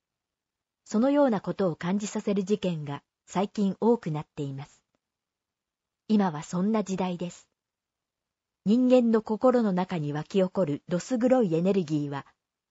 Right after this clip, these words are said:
これからますますはっきりとその形を表してきます。事故、事件、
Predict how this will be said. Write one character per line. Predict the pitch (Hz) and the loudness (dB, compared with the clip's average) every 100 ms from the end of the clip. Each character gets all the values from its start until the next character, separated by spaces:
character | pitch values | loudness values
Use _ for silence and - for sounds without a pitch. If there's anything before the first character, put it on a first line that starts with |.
| - | -8
こ | 185 | -2
れ | 202 | 0
か | 202 | 2
ら | 202 | 2
ま | 185 | 0
す | 185 254 | -2 -2
ま | 240 | -2
す | - | -4
は | 160 | -10
っ | 165 - | -10 -6
き | 208 | -4
り | 180 | -4
と | 139 - | -6 -6
そ | - | -2
の | 185 | -2
形 | - 208 185 196 185 | -2 -4 -4 -2 0
を | |
表 | 175 180 196 | 0 0 -2
し | 196 - | -4 -8
て | 151 | -8
き | 139 | -8
ま | 135 | -10
す。 | 151 - _ _ _ _ _ _ _ _ _ _ _ _ _ _ | -12 -20 _ _ _ _ _ _ _ _ _ _ _ _ _ _
事 | - 208 | -6 -6
故、 | - 147 _ _ _ _ _ _ | -4 -8 _ _ _ _ _ _
事 | 180 214 | -6 -6
件、 | - 165 135 | -2 -4 -4